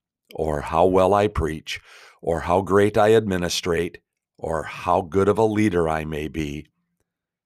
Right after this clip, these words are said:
None of that matters most to people. What matters is how much I care. A loving and serving heart is the single most important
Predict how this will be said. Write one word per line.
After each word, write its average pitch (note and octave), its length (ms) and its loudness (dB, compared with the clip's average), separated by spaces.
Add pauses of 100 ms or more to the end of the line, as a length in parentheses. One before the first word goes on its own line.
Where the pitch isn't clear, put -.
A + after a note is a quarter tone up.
(200)
None F2 340 -2
of G2+ 180 2
that G#2 220 2
matters F#2 460 0
most F2 320 -2
to F#2 60 -6
people. - 440 -4 (1080)
What D#2 160 -6
matters F2+ 500 0
is D#2+ 560 -6
how E2+ 120 -6
much E2 280 -6
I F2 100 0
care. D#2 460 -8 (1200)
A E2+ 80 -4
loving G#2+ 560 4
and F#2 300 -6
serving A#2 600 0
heart E2+ 480 -2 (500)
is F#2 300 -2
the F2 160 -4
single C3 760 -2
most G#2+ 640 0
important F#2+ 800 -2